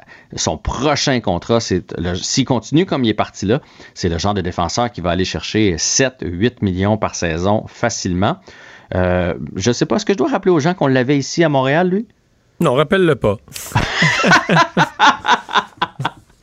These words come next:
Speaker 1: C'est comme tourner le fer dans la plaie, hein, c'est ça ?
Speaker 2: Mais non,
Speaker 1: Euh,
Speaker 2: on l'a, on les a volés.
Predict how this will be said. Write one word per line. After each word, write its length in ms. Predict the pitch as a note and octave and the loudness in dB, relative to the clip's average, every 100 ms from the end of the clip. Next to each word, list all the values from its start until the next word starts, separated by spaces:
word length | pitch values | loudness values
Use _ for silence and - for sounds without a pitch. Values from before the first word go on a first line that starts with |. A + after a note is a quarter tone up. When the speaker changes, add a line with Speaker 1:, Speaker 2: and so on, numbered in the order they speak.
| A3+ D#3+ | -2 0
Speaker 1:
C'est 140 | - A#2+ | 0 -2
comme 180 | D3 | 0
tourner 260 | C3 B2+ C3 | 0 2 2
le 60 | A#2 | 2
fer 220 | B2+ A#2+ | 2 2
dans 100 | A2+ | 2
la 80 | G#2+ | 0
plaie, 240 | C3+ E3 | 2 4
hein, 160 | C#3+ D3+ | 4 4
c'est 160 | A2+ | 0
ça ? 220 | A2 D#3 - - - G3 | 2 -2 -2 -10 -6 -2
Speaker 2:
Mais 140 | A#2+ | 2
non, 120 | D#3 F3 | 4 2
Speaker 1:
Euh, 260 | F#2 F2+ G#2+ | 2 0 0
Speaker 2:
on 60 | |
l'a, 240 | B2+ C3 B2 | 2 2 2
on 60 | |
les 240 | B2 B2 C#3+ | 0 2 0
a 60 | |
volés. 420 | C3 C#3 E3+ A2+ | 2 2 2 -2